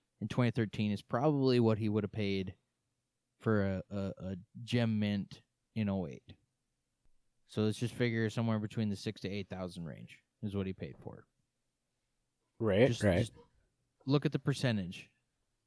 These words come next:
Speaker 1: Even if this thing sells for the two hundred fifty thousand record, even if it doesn't break the record, look at the <laughs> percentage of return this guy is gonna make on this card.
Speaker 2: Yeah, no, the, uh, uh, th-, what, what, what is that, like,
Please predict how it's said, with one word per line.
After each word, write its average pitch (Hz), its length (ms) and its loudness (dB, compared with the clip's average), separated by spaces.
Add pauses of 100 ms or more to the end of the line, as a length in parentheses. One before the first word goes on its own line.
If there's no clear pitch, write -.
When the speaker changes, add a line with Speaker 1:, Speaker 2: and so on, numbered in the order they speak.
(320)
Speaker 1:
Even 156 240 4
if 170 140 4
this 165 200 2
thing 147 200 2
sells 120 420 2
for 110 180 -4
the 101 100 -2
two 131 160 0
hundred 113 220 2
fifty 110 220 -4
thousand 95 400 -6
record, 76 340 -10
even 143 160 2
if 160 120 0
it 131 100 -4
doesn't 120 340 -4
break 107 220 -4
the 98 100 -4
record, - 400 -10 (1000)
look 139 180 0
at - 60 -8
the 170 80 0
<laughs> - 0 -
percentage - 720 -4
of 123 140 -4
return 113 500 -4
this 101 180 -6
guy 104 300 -6
is 95 100 -12
gonna 101 200 -10
make 95 340 -10
on 85 160 -12
this 90 120 -12
card. 87 360 -10 (920)
Speaker 2:
Yeah, 110 200 4
no, 95 200 4
the, 87 280 4
uh, 85 260 4 (1120)
uh, 87 200 -2
th-, 85 160 -12 (140)
what, 107 220 0
what, 104 220 4
what 104 200 4
is 98 80 4
that, 82 200 2
like, 87 320 2